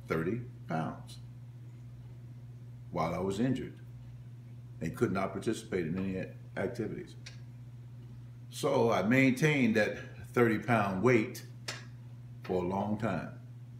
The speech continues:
okay, into my fifties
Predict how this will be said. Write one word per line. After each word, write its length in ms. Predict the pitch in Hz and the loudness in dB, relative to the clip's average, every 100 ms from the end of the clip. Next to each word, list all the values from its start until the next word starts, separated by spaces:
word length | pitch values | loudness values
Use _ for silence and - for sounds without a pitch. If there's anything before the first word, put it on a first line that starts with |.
| - - - - - - - - - - | -14 -14 -14 -14 -16 -14 -14 -14 -12 -10
okay, 300 | - 87 85 | -4 -4 -2
into 220 | - 87 90 | -2 -2 0
my 160 | 90 | -2
fifties 720 | - 98 95 95 101 - - | 2 2 2 0 -4 -6 -12